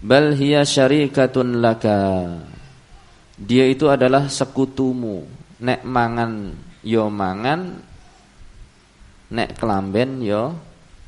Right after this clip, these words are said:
kelamben. Ya. Kalau engkau makan, ya beri dia makan. Kalau engkau punya pakaian, engkau membeli ma-, pakaian, ya beli dia, belikan dia pakaian.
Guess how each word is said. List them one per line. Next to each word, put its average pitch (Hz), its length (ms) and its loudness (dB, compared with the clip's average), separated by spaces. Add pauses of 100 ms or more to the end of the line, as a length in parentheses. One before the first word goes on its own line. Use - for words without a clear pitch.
(140)
kelamben. 87 840 -6 (1300)
Ya. 98 320 -6 (480)
Kalau 110 240 2
engkau 135 240 0
makan, 135 480 2
ya 101 80 0
beri 98 320 0
dia 98 240 -2
makan. 71 640 -10
Kalau 110 160 -4
engkau 127 240 -2
punya 139 240 0
pakaian, 135 560 2
engkau 127 240 -4
membeli 120 320 -2
ma-, 120 240 -2
pakaian, 120 560 -4
ya 117 80 -4
beli 107 320 -2
dia, 117 320 -2
belikan 107 400 -4
dia 117 320 -4 (560)
pakaian. 76 480 -6